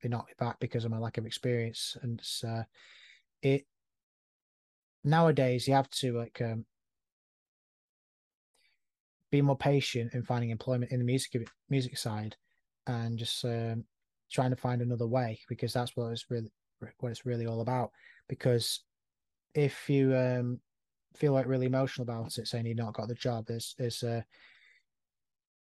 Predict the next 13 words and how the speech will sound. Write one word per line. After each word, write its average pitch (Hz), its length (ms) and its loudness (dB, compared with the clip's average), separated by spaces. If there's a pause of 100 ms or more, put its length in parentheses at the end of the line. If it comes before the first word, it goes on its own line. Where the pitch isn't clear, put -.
(200)
but 135 140 2
there's 131 140 4
always 143 280 4
another 127 220 2
way. 113 320 -2
So 120 160 -4
it's, 117 280 -6
it's 123 320 -2 (300)
just - 160 -6
keep 147 160 0
your 143 80 0
chin 117 220 -2
up 117 200 -8